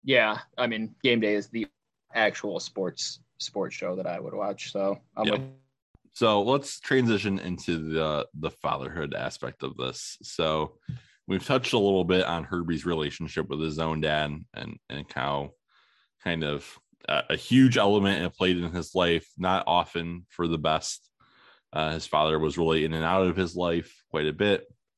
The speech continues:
Speaker 2: Uh, and then eventually his father developed and succumbed to Alzheimer's, uh, towards the end of his life.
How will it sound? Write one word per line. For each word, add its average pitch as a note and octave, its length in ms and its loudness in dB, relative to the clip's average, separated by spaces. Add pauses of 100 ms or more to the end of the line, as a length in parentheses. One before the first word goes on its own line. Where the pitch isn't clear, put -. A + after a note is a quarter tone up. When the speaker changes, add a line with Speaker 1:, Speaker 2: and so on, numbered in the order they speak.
(480)
Speaker 2:
Uh, E2 300 0
and E2+ 120 -2
then F2 120 -2
eventually D#2+ 600 0
his D#2 220 -6
father D2+ 560 0
developed D2+ 720 -2
and D2+ 160 -4
succumbed D2+ 500 -6
to D2+ 180 -4
Alzheimer's, C#2 920 -6 (680)
uh, D2 440 -2 (180)
towards D2 360 -2
the - 100 -2
end C#2+ 140 -4
of C2+ 100 -6
his C#2+ 220 -6
life. C#2+ 380 -4